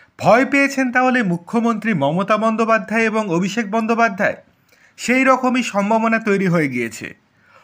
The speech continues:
মুখ্যমন্ত্রী মমতা বন্দ্যোপাধ্যায়ের বাড়ির আশেপাশের সমস্ত রাস্তায় জারি করা হয়েছে একশো চুয়াল্লিশ ধারা। আপাতত দু মাসের জন্য এই নিয়ম বলবৎ থাকবে।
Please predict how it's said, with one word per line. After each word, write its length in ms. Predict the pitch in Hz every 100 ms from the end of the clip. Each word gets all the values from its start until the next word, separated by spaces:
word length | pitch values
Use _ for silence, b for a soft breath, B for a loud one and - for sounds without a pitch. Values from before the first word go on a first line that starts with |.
| b
মুখ্যমন্ত্রী 760 | 175 240 - 262 254 240 240
মমতা 460 | 202 151 196 226 233
বন্দ্যোপাধ্যায়ের 720 | 226 226 226 226 220 220 220
বাড়ির 440 | 143 135 151 190 160 -
আশেপাশের 640 | 165 170 240 226 - 127 - b b -
সমস্ত 560 | - 226 254 247 -
রাস্তায় 500 | 247 226 220 - 226
জারি 280 | 180 165 196
করা 220 | 208 214
হয়েছে 400 | 202 214 214 220 -
একশো 280 | 151 - 202
চুয়াল্লিশ 520 | 214 214 208 208 -
ধারা। 260 | 139 85 - _ _ b b b b
আপাতত 460 | 185 202 254 262
দু 260 | 254 190 214
মাসের 360 | 233 233 247 190
জন্য 400 | 233 214 226 - -
এই 220 | 175 214
নিয়ম 300 | 214 220 208
বলবৎ 400 | 175 175 190 190
থাকবে। 400 | 170 120 92